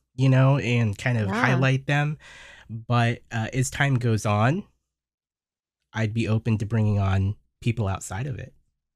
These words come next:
Speaker 2: Yeah.
Speaker 1: Yeah.
Speaker 2: I think that'd be amazing.
Speaker 1: It'd be great.
Speaker 2: Absolutely.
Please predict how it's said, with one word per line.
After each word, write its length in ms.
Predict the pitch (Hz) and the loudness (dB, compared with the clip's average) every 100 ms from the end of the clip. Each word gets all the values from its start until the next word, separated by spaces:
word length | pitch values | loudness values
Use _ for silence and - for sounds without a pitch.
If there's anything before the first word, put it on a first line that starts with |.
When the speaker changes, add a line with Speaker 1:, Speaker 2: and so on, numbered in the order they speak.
| _ _ _ _ _ _ _ _ _ | _ _ _ _ _ _ _ _ _
Speaker 2:
Yeah. 340 | 190 190 202 180 - _ - | -8 -6 -6 -8 -12 _ -12
Speaker 1:
Yeah. 180 | 107 107 - | -8 -8 -8
Speaker 2:
I 80 | 180 | -2
think 120 | 202 | 2
that'd 120 | 208 175 | 2 0
be 120 | 170 | -4
amazing. 580 | 156 165 180 151 160 - _ _ _ _ _ _ _ _ _ _ _ _ _ _ _ - | -4 -6 -6 -8 -8 -10 _ _ _ _ _ _ _ _ _ _ _ _ _ _ _ -12
Speaker 1:
It'd 120 | 175 | -6
be 80 | 117 | -2
great. 100 | - | -2
Speaker 2:
Absolutely. 420 | 151 175 - - | -2 -4 -4 -8